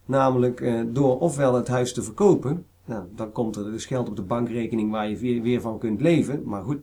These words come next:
dan moet je ook weer een ander huis kopen of je moet gaan huren en dat, eh, brengt natuurlijk alweer kosten met zich mee.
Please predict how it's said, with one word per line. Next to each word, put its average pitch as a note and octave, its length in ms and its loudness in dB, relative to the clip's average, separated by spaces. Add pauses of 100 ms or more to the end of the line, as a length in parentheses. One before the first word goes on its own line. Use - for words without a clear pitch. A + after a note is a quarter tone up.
dan G2+ 140 -4
moet A#2 180 -2
je A#2 80 -4
ook G2+ 140 -6
weer G#2 300 -8 (320)
een A2 140 -8
ander C#3 240 2
huis C3+ 220 0
kopen B2 380 2
of B2 180 -4
je B2 60 -2
moet A2+ 300 -2
gaan G#2+ 200 -8
huren B2 480 2
en A2+ 280 -2
dat, G#2+ 280 -6
eh, G#2 180 -6
brengt G#2 200 -8
natuurlijk A2 360 -4
alweer C3+ 300 0
kosten D3+ 300 -2
met G#2+ 140 -4
zich - 120 -10
mee. A2+ 300 -2